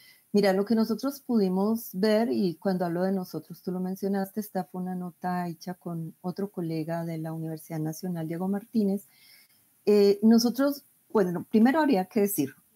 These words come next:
por supuesto que es, eh, sabemos que es todavía pronto, es un gobierno que tiene un poco menos, eh, un poco más de un año,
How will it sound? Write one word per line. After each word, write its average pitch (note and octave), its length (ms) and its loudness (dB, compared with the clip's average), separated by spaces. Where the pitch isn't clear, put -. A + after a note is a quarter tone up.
por F#3+ 180 0
supuesto F#3+ 500 -2
que G3+ 100 -2
es, - 280 -6
eh, E3+ 200 -2
sabemos E3+ 540 -2
que - 100 -6
es - 140 -10
todavía D#3 540 -4
pronto, A3 280 -4
es C4+ 140 -8
un F#3 420 -4
gobierno F3 440 -6
que D#3+ 100 -12
tiene D#3 320 -6
un E3+ 100 -8
poco F3+ 300 -8
menos, F3+ 480 -4
eh, F#3+ 100 0
un F3+ 120 0
poco G3+ 280 -2
más F#3+ 180 0
de G3 60 0
un G3+ 100 2
año, G3+ 280 2